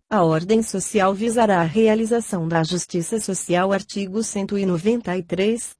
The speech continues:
a educação, o desenvolvimento da pessoa e o seu preparo para o exercício da cidadania. Artigo duzentos e cinco, et cetera, não como meros enunciados formais, mas como indicadores do conteúdo normativo eficaz.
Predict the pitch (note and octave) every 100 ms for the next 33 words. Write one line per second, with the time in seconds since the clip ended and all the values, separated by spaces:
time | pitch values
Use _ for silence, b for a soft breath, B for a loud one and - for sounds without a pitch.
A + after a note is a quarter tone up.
0 | - F#3+ D#3+ E3 A#3 A3+ A3+ G#3 G3 F#3+
1 | F3+ D3+ D3+ F3 E3+ E3 F#3 G#3+ G#3 F3+
2 | A3+ A3 - G#3 A3+ B3 G#3+ - F3 F3
3 | G#3+ G#3 G3 A3 A3 G#3 A#3 A3 A#3+ -
4 | F3 E3+ G#3 F3+ D#3 - F3 E3 F#3 G#3
5 | G3 F#3+ - - G3 F#3 F#3 E3 D3+ G3
6 | G3+ A3+ G3+ G#3 - A3+ G3+ G3 F#3+ G#3+
7 | - D3 C#3+ G#3 A3 A#3+ _ A#3+ C#4 C4+
8 | G#3 G#3 G#3+ G3 F#3+ F3+ E3 D3+ C#3+ -
9 | F3+ E3 E3 F#3+ - G3+ F#3+ G#3+ B3+ -
10 | - - A#3 A#3 - A3+ A#3 G#3+ E3+ E3+
11 | F#3 F3 E3+ F3 E3+ G#3 A3+ G#3+ G3+ G3
12 | G#3+ A3 G#3 G3 F#3 - F3+ F#3+ F#3+ G3
13 | - F3+ C#3+ -